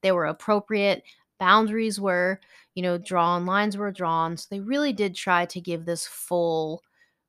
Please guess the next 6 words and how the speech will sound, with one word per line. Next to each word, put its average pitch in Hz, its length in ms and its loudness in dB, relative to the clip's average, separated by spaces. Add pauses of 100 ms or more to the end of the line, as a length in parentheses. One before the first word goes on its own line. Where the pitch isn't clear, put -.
(240)
uh, 147 340 4
treatment - 680 -8 (280)
for - 380 -6
eating 156 300 -8
disorders. - 720 -12 (1400)
And 254 480 2